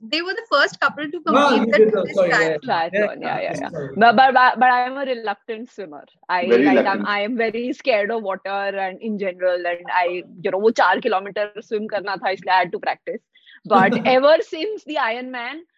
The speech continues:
Speaker 3: I have, like, probably been in a pool, like, maybe two or three <laughs> times.
Speaker 1: And what about you, Kaushik? Do you like swimming better?
Speaker 4: Oh, hundred and ten percent. Swimming, of course.
Speaker 1: <laughs>
Speaker 4: No, running is like,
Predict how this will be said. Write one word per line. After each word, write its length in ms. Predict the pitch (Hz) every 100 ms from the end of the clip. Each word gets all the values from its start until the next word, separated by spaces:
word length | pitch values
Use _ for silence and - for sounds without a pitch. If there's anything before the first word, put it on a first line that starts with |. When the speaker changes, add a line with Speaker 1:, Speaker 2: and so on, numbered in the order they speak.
| _
Speaker 3:
I 120 | 214
have, 140 | 220 226
like, 260 | 233 240
probably 380 | 233 220 202 240
been 180 | 220 220
in 120 | 220
a 80 | 220
pool, 220 | 233 214 208
like, 160 | 208
maybe 220 | 208 190 208
two 140 | 185
or 100 | 175
three 180 | 240 226
<laughs> 0 |
times. 500 | 202 - 190 220 - 320 - 311 - - - - - _ _ 269
Speaker 1:
And 160 | 285
what 180 | 262 294
about 280 | 320 349 339
you, 160 | 311 311
Kaushik? 340 | 294 294 415 392
Do 60 | 269
you 60 |
like 220 | 277 277 269
swimming 280 | 247 285
better? 300 | 269 262 311 - _ _ _ -
Speaker 4:
Oh, 680 | 123 113 156 208 185 - -
hundred 440 | 123 131 175 214 214
and 100 | 185
ten 200 | 170 175
percent. 420 | 160 123 104 -
Swimming, 260 | 139 156 123
of 140 | -
course. 300 | 131 117 - _ _ _ _ _ _ 277
Speaker 1:
<laughs> 180 | 226
Speaker 4:
No, 160 | 185 170 135
running 300 | 247 208 277
is 220 | 277 214
like, 220 | 262